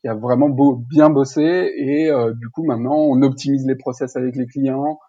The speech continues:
On essaye de, de, vraiment d'apporter du développement très spécifique et, euh, sur des, des services qu'on a déjà, euh, et cetera, et cetera.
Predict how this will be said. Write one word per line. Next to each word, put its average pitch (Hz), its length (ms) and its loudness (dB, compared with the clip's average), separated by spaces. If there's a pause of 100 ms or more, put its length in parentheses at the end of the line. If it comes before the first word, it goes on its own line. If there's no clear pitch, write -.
(280)
On 120 80 -4
essaye 127 200 0
de, 120 280 -2
de, 120 140 -2
vraiment 120 380 0
d'apporter 123 480 -4
du 123 120 -8
développement 120 600 -6
très 135 160 -4
spécifique 143 880 -4 (460)
et, 135 340 6
euh, 113 380 6
sur 117 440 -4
des, 123 280 -4
des 127 120 -2
services 127 340 -4
qu'on 117 160 -4
a 113 60 -4
déjà, 120 280 -2
euh, 139 600 -2 (140)
et 139 140 -10
cetera, 123 320 -12
et 123 40 -12
cetera. - 440 -16